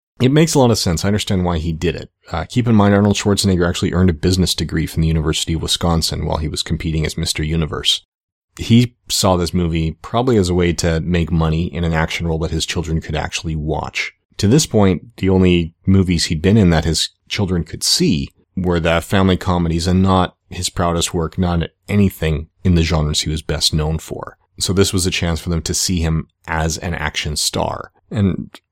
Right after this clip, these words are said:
as I said, with a good chunk of his merchandise,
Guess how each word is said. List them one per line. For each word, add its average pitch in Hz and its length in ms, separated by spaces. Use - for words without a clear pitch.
as 92 200
I 90 80
said, 110 340
with 95 160
a 95 80
good 101 220
chunk 101 260
of 98 60
his 92 340
merchandise, 101 800